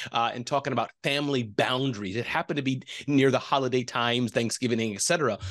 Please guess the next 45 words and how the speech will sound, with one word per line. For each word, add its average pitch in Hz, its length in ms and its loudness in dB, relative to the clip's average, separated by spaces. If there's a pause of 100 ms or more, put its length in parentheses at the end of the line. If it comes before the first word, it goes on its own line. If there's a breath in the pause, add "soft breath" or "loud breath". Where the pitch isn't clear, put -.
(160 loud breath)
But 117 60 -2
when 135 80 2
I 127 80 0
heard 220 340 0
you 170 80 -2
speak, 151 340 0
Doctor 110 220 -4
Jenny, 104 240 -2
I 113 120 0
was 110 180 2
like, 101 220 -2
"Wow, 92 920 -2 (300 loud breath)
this 170 220 4
advice 131 420 0
is - 80 2
so 123 160 4
good," 143 240 2
because 135 300 0
whether 180 200 4
it's 139 80 -2
holidays 127 560 -2
or 110 160 -2 (280 loud breath)
close 147 280 2
friends 131 480 4
or 98 80 -2
church 151 500 4
or 127 60 0
people 143 240 -4
close 160 280 0
to 143 100 0
you, 139 160 2 (180 loud breath)
sometimes 190 300 4
people 151 220 -6
don't 147 280 -2
say - 240 2
things 175 300 4
they 160 80 6
don't 160 120 2
mean 170 140 2
to 123 60 2
hurt 170 240 0
you. 320 100 -4
Sometimes 135 360 -2
they 110 100 4
do. 139 320 4